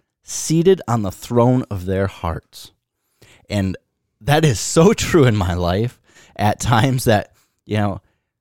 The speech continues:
sometimes it's a, a text here, an email, maybe it's a social media post or comment,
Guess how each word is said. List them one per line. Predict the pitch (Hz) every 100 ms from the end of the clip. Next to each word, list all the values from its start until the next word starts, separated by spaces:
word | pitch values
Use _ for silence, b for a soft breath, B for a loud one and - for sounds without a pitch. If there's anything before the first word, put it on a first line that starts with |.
| _ _ _
sometimes | - 123 131 123 120
it's | 113 -
a, | 107 101 - _ _ -
a | 101
text | - 104 - -
here, | 113 110 110 104
an |
email, | 101 113 110 110 110 110 - _ _ _ _ _ _ -
maybe | 151
it's | 170
a | 123
social | - 147 - 123
media | 123 120
post | - - 123 127 120
or | 104
comment, | - - 113 120 127 139 - -